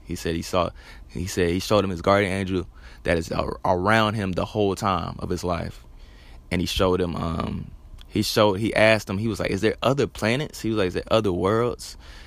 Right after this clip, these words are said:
And he was like, "Yeah, it's many different worlds that I've created." He was like, "I just came," he was like, he was like, "But you're,"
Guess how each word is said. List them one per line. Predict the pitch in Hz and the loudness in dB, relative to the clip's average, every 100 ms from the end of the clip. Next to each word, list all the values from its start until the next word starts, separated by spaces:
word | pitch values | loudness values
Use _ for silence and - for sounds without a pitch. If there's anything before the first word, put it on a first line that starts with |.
| - - | -16 -4
And | 95 | 0
he | |
was | 98 | 0
like, | 90 90 | 0 0
"Yeah, | 98 110 | 2 2
it's | 87 92 | 2 -2
many | 101 110 127 113 | 0 2 2 2
different | 98 90 82 | 2 -2 -2
worlds | 85 78 62 - - | -2 -2 -4 -8 -6
that | 82 85 | -2 -2
I've | 87 | -2
created." | - 82 80 - - - - - | -4 -4 -4 -6 -12 -20 -20 -8
He | - | -2
was | 95 90 | 0 0
like, | 90 87 85 - - - | -2 -2 -4 -12 -14 4
"I | 104 117 | 6 6
just | 120 - | 2 -4
came," | - 104 101 92 | 0 2 2 0
he | 104 | -2
was | 110 90 | -2 0
like, | 92 90 - | -2 -2 -4
he | 73 113 | -2 0
was | 104 | 0
like, | 101 | -2
"But | - - | -2 2
you're," | 117 120 | 6 6